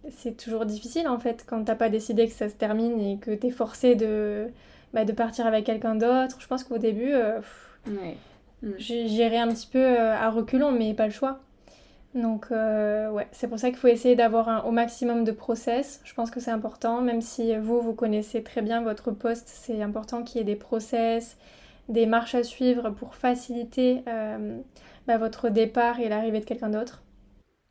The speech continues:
Speaker 2: Et que quelqu'un d'autre dans l'entreprise aussi connaisse, euh, un minimum les missions.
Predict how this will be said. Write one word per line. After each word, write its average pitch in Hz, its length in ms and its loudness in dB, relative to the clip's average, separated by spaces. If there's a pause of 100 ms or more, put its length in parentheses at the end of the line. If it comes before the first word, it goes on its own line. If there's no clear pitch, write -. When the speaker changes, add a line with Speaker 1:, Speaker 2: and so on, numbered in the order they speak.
(100)
Speaker 2:
Et 208 80 -6
que 208 100 -6
quelqu'un 190 340 -4
d'autre 196 200 -4
dans 196 100 -4
l'entreprise 185 500 -8
aussi 196 280 -8
connaisse, 196 520 -2
euh, 175 640 2 (140)
un 196 100 0
minimum 208 600 4
les 185 140 -2
missions. 196 540 -4